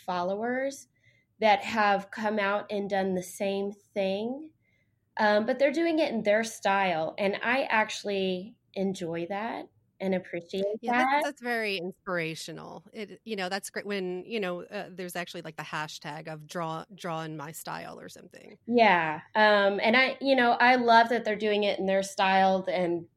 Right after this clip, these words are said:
Speaker 1: that, um, I inspired that. I'm an artist myself, and I've had so many different stages of my artistic life where this artist has inspired that and that artist has inspired that. So now to be at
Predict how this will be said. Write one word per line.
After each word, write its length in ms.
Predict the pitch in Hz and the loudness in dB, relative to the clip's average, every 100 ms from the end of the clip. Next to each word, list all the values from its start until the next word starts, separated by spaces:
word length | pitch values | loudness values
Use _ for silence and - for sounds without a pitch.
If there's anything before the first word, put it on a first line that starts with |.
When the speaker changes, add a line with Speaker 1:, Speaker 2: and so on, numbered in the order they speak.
| _ - | _ 0
Speaker 1:
that, 340 | 185 180 - - _ _ _ _ _ - | 2 2 0 -16 _ _ _ _ _ -4
um, 520 | 202 196 190 202 214 - _ | 0 0 0 -2 -8 -18 _
I 100 | 208 | -2
inspired 720 | 220 226 220 - 185 220 202 - | 0 0 -2 -4 -4 -4 -4 -4
that. 180 | 151 151 | -6 0
I'm 180 | 208 | 2
an 100 | 277 294 | 2 2
artist 380 | 214 208 208 190 | 2 2 -2 -2
myself, 560 | 180 180 202 190 165 - | -2 0 2 2 0 -6
and 180 | 165 170 _ _ _ _ _ _ _ _ _ _ 226 | -8 -8 _ _ _ _ _ _ _ _ _ _ 4
I've 340 | 226 233 - _ _ - | 6 4 -2 _ _ -10
had 260 | - 233 | -4 -4
so 200 | 226 302 | -2 0
many 240 | 285 311 285 | 2 2 2
different 380 | 247 247 240 - | 0 -2 -4 -6
stages 640 | - 214 208 208 202 170 | -8 -4 -4 -2 -4 -2
of 120 | 180 | -4
my 200 | 180 180 | -2 -2
artistic 520 | 180 180 202 190 190 | -2 -4 -10 -10 -8
life 360 | 180 175 170 170 | -2 -2 -2 -6
where 160 | 160 160 | -10 -6
this 220 | 226 - - | -6 -6 -4
artist 360 | 202 196 196 185 | -2 0 -2 -6
has 140 | 180 | -10
inspired 520 | 180 - 180 175 170 170 | -12 -8 -6 -4 -6 -4
that 240 | 233 208 | -2 -2
and 200 | 202 170 | -2 -4
that 220 | 202 220 - | 0 0 0
artist 380 | 202 196 196 | -2 -2 -6
has 160 | 175 170 | -10 -12
inspired 440 | 175 - 180 170 170 | -12 -6 -6 -4 -4
that. 300 | 185 185 - - - - _ | -2 -2 -4 -14 -20 -20 _
So 320 | - 269 262 | 0 4 4
now 300 | 247 240 247 | 6 6 6
to 100 | 277 | 4
be 340 | 226 226 220 - | 0 0 0 2
at 300 | 208 202 | 2 2